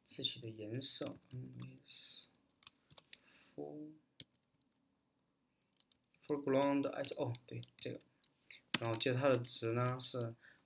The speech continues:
为了，为了明显，看着比较区别比较明显，那么我们就设置为红色。哎，现在我们已经把图片渲染上去了，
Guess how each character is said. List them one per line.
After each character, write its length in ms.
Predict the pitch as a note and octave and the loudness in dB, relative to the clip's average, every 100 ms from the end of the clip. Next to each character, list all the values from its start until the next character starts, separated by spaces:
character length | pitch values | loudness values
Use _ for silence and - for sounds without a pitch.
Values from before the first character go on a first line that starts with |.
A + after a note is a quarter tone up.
| - | 4
为 100 | C3+ | 6
了， 80 | C3+ F3 | 8 10
为 100 | E3+ | 12
了 80 | |
明 260 | C3 B2 D3 | 12 10 12
显， 360 | F3+ C3+ F#2+ - - | 10 10 6 -2 -10
看 200 | - C3+ | -2 2
着 120 | A#2 | 2
比 160 | A2 A2 | 2 2
较 280 | A2 A2 A2 | 2 2 2
区 220 | - C3 | 2 6
别 160 | B2+ A#2 | 6 4
比 260 | - - | 0 -2
较 120 | G#2+ | 0
明 180 | G#2+ A#2+ | 2 0
显， 180 | C3+ A2+ | 0 2
那 80 | A2 | 0
么 80 | G#2 | 0
我 60 | G#2+ | -4
们 100 | G#2 | 0
就 140 | G#2+ | 2
设 200 | G#2 B2 | 4 4
置 100 | A2 | 4
为 160 | A2 G#2+ | 2 -2
红 260 | - G#2 A2+ | -4 -2 2
色。 240 | C3+ - - - - - - - - - | 0 0 -10 -14 -20 -20 -20 -12 -6 -4
哎， 160 | A2 - | -2 0
现 180 | - | 2
在 80 | A#2+ | 4
我 80 | A2+ | 4
们 160 | G#2+ A2 | 4 2
已 120 | A2 | 2
经 240 | G#2+ A#2 | 2 4
把 320 | A2+ G#2 G2 - _ _ _ - | 6 4 2 -8 _ _ _ -12
图 180 | - A2 | -2 4
片 180 | C3 C3 | 8 8
渲 160 | A#2+ | 6
染 160 | B2 G#2 | 4 4
上 200 | A2 A2 | 2 4
去 200 | - A2+ | 4 4
了， 160 | G#2+ | -2